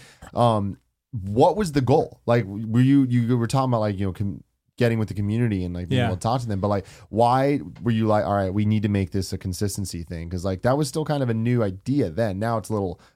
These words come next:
Speaker 1: obvious, but back then it's like, why, why did you have that in your head of, like, "We need to not fuck this up"?
Speaker 2: Well, the Tal's, Tal, who's the, now the V P of con-, he was then too.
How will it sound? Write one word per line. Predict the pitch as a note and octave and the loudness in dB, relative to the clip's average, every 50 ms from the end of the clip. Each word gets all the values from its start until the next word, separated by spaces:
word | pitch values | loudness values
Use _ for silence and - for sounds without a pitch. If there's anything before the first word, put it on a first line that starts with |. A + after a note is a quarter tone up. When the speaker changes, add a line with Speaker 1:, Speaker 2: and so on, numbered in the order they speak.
| _ _ | _ _
Speaker 1:
obvious, | - D#3 C#3+ A2+ - D#2 D2 C2+ C2 - - - - _ _ _ - | 2 2 2 2 -2 -6 -10 -10 -10 -12 -12 -16 -18 _ _ _ 0
but | C3 B2 F#2 | 0 0 2
back | F2+ A#2+ A2 G#2 G2+ | 2 0 0 0 0
then | G2+ C3+ E3+ D#3+ A#2+ | 2 2 2 2 0
it's | F#2+ - | 0 -2
like, | A2+ G#2+ G2 | -2 -2 0
why, | G2 A2+ C3 D#3 D#3+ - | 2 4 4 4 4 2
why | F2 B2 D3 F3 G#3+ | 2 2 4 4 4
did | A3 G#3+ E3+ C#3+ | 4 2 2 2
you | D#3 E3+ D#3 | 2 4 4
have | C#3 C3+ B2 A#2 | 4 4 2 2
that | A#2 A2 F2 | 0 -2 -2
in | G#2 | -2
your | G2+ G2 | -2 -2
head | G2 G#2+ G2+ F#2+ | 0 0 0 -2
of, | F2+ D#2+ | -2 -4
like, | F#2 F#2 F#2 F2+ - - - - | -4 -4 -6 -6 -10 -16 -8 0
"We | F#2+ A#2 A#2+ | 2 2 2
need | A2+ A2+ A2 G#2+ F#2+ - | 2 2 0 -2 -2 -2
to | G#2+ G#2 G2+ | -2 0 0
not | G2+ G2 G2+ F#2+ F2+ F2+ - - - - _ | 0 0 0 -2 -2 -4 -8 -12 -18 -12 _
fuck | - D#2+ - | -12 -12 -10
this | - - - - | -14 -18 -14 -14
up"? | - - - _ _ _ - - | -14 -14 -14 _ _ _ -6 -2
Speaker 2:
Well, | D3 D3+ D3+ D#3 D3 | 0 2 2 2 2
the | C#3 D3 C#3+ C#3 C#3 C3+ A2 F#2+ A2+ A#2 - - - - - - - _ _ _ _ _ _ _ _ _ | 2 2 2 2 2 0 -2 -6 -10 -14 -16 -20 -20 -20 -20 -20 -20 _ _ _ _ _ _ _ _ _
Tal's, | - F3 F#3+ G#3 G#3+ G3 F3 - - A2+ A#2 | 0 2 2 4 2 0 -2 -4 -8 -12 -2
Tal, | - E3 D#3+ D3+ C#3 B2+ B2 | 0 2 2 4 2 2 2
who's | C3 B2+ A#2+ G#2 | 2 2 0 -2
the, | - B2 A#2 A2+ | -2 -2 -2 0
now | A#2 B2 A#2+ | 0 0 0
the | A#2 A2+ G#2+ | 0 0 -2
V | A#2 A#2 | -2 -2
P | - - A2+ | -2 -2 -4
of | G#2+ G2+ | -4 -4
con-, | - - A2+ A2 A#2 | -4 -6 -6 -4 -4
he | B2 B2 | -4 -4
was | C3 D3 B2+ | -4 -4 -4
then | A#2+ A#2+ A#2 A2 | -4 -4 -4 -4
too. | - A#2 G#2 | -4 -6 -6